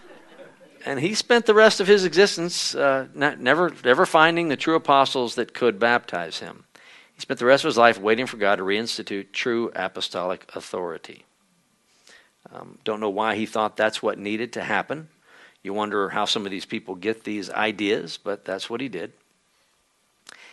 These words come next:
Anne Hutchinson. Uh, if you think Beth Moore is new, uh, Beth Moore, this is Beth Moore's great, great, great, great, great, great, great grandmother.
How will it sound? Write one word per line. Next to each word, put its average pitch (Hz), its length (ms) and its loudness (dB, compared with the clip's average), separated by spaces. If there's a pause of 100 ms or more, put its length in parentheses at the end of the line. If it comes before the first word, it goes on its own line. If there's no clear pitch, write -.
(220)
Anne 180 360 -2
Hutchinson. - 1040 -8 (600)
Uh, 90 180 -10
if - 100 -14
you 131 80 -4
think 123 320 -6
Beth 131 240 4
Moore 131 420 0
is 95 220 -4
new, 135 400 -6 (400)
uh, 95 200 -8
Beth 107 360 -2
Moore, 107 280 -4
this 107 160 -6
is 104 120 -6
Beth 104 340 -2
Moore's 104 480 -4
great, 104 320 -2
great, 101 200 -2
great, 98 180 -4
great, 101 180 -4
great, 98 180 -4
great, 98 140 -2
great 95 160 -4
grandmother. 95 420 -4